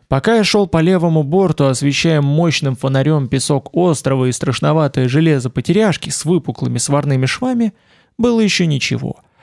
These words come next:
А вот когда вышел на правый борт, обращённый к дальнему берегу,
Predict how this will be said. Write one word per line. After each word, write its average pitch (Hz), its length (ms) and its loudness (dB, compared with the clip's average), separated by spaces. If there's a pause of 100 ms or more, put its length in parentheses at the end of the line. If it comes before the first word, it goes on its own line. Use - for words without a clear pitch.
(280)
А 123 120 0
вот 131 140 0
когда 139 320 0
вышел 135 380 0
на 127 160 2
правый 139 360 0
борт, 139 420 0
обращённый 139 760 0
к 117 60 -8
дальнему 127 480 2
берегу, 180 560 2